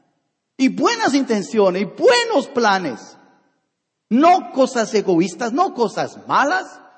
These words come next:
Buenas intenciones, con buenos planes. ¿Y qué dice?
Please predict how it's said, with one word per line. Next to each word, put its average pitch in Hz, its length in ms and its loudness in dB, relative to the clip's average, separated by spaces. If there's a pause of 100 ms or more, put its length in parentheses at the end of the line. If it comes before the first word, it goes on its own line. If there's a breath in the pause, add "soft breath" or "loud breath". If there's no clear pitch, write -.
(240 soft breath)
Buenas 403 600 0
intenciones, 208 720 0
con 311 300 0
buenos 440 600 0
planes. 427 760 -2 (1700)
¿Y 131 80 -20
qué 247 180 -6
dice? - 520 -8